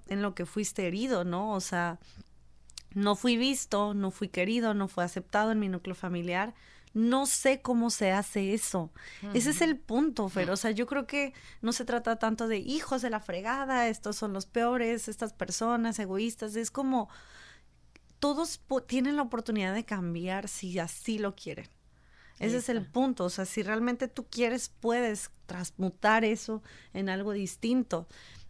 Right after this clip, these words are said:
Speaker 1: Pero es gente que no tuvo las herramientas, no sabe con qué se come. Eso es lo que yo les digo a
Speaker 2: Así
Speaker 1: alguien
Speaker 2: es.
Speaker 1: cuando no eres empático. Esta persona no sabe con qué se come.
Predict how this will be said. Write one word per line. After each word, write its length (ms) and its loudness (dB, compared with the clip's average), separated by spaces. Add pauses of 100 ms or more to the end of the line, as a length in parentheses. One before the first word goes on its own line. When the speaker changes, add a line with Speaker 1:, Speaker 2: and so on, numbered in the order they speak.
(280)
Speaker 1:
Pero 260 6
es 160 2
gente 340 0
que 140 0
no 220 4
tuvo 320 0
las 200 2
herramientas, 1000 0
no 140 4
sabe 300 2
con 180 4
qué 140 2
se 180 2
come. 320 6
Eso 140 2
es 40 2
lo 120 2
que 100 -4
yo 140 0
les 160 -2
digo 180 2
a 60 6
Speaker 2:
Así 80 4
Speaker 1:
alguien 140 2
Speaker 2:
es. 40 -4
Speaker 1:
cuando 220 0
no 120 0
eres 220 -2
empático. 640 -2 (480)
Esta 180 0
persona 300 4
no 80 4
sabe 220 4
con 180 2
qué 160 0
se 180 0
come. 400 4